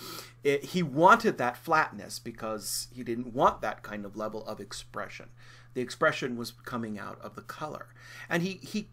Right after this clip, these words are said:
keeps g-, moving to color of, as a form of expression. And then he starts moving to different kinds of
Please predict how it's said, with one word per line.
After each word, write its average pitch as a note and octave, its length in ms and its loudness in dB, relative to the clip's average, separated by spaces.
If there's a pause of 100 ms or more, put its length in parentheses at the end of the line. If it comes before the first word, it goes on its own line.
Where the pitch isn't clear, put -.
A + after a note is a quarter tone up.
(120)
keeps A#3 340 -2
g-, D#3+ 160 -2
moving D3+ 440 2
to - 280 -12
color E3 560 -2 (100)
of, G#2 220 -10 (140)
as A#2 220 -4
a A2+ 40 -8
form C3 320 -4
of A2+ 120 -6
expression. A#2+ 680 -6 (720)
And F#3+ 180 -2
then A#3+ 380 4 (1000)
he E3 100 -4
starts F3+ 400 4
moving E3+ 360 -2
to E3+ 360 0 (560)
different G#3+ 440 0
kinds C3 800 2
of A#2 420 -6